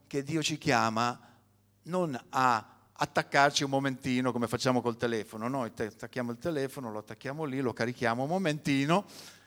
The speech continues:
e poi, e poi ce lo mettiamo via, abbiamo la nostra batteria e speriamo che duri fino a sera. Ma qui non sta dicendo che le cose funzionano così. Dice: "Se voi vivete, dimorate,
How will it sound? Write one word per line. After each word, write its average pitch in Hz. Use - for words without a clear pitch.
e 160
poi, 165
e 175
poi 175
ce 139
lo 117
mettiamo 147
via, 135
abbiamo 123
la 117
nostra 120
batteria 123
e 139
speriamo 127
che 123
duri 120
fino 120
a -
sera. 85
Ma 139
qui 202
non 160
sta -
dicendo 113
che 113
le 104
cose 110
funzionano 98
così. 87
Dice: 202
"Se 175
voi 233
vivete, 165
dimorate, 165